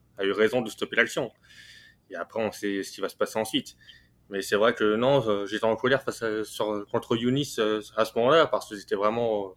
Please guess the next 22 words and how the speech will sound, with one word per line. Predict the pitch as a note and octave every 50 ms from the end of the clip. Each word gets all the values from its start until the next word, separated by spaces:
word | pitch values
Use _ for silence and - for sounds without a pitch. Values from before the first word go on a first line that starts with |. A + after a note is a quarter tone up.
| _ _
pas | A#2+ A#2+
utile. | B2 B2+ B2+ - - D3+ E3 F3+ F3+ D3+ A#2 G#2+ - _ _ _ - - - - - - _ _ _ _ _ _ _ -
Et, | A#2
euh, | G#2+ A2 G#2+ G#2+ A2 G#2+
on | G#2+ G#2+ A2 G#2+ G#2
sait | - - - C3
quand | - A2+ A2
on | A2 A2 G#2+ G#2+ A2+
manque | A#2+ B2 B2 A#2+ - - G#2 G#2
de | A2+ A2
joueurs | - A#2+ A2 G#2+
expérimentés, | G2+ - - - G#2 G2 G#2 G#2+ G#2+ G#2+ - - C#3+ D3+ D3
et | A#2
c'est | - - - A2+ A2
le | G2+
joueur | - - B2 A#2+ A#2
expérimenté, | G#2+ - _ - A2+ G#2+ G#2+ G#2+ A2 A2 - B2+ A#2+
justement, | G#2+ G#2 - - A#2 A#2 C3 C#3
qui | C3+ - -
fait | - A2 G#2 G#2 G2+
cette | - - G2 - -
erreur-là, | G2+ G#2+ A2+ A2+ C3+ D3+ D3 B2+ G#2+ -